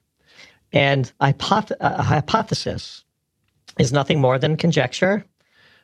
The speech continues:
um, that has been formulated into a hypothesis. And a hypothesis doesn't become a theory, i e our current best ability to define the truth, until it has withstood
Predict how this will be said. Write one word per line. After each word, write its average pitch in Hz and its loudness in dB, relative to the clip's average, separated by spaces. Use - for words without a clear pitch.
um, 131 0
that - 0
has 123 0
been 123 0
formulated 131 0
into 110 -2
a 104 0
hypothesis. 104 -6
And 147 0
a 143 2
hypothesis 156 0
doesn't 143 -2
become 139 0
a 131 0
theory, 185 0
i 147 2
e 139 0
our 135 2
current 165 0
best 135 -4
ability 117 -2
to - -14
define 107 -4
the 101 -4
truth, 131 -2
until 180 2
it 180 4
has 147 2
withstood 143 -2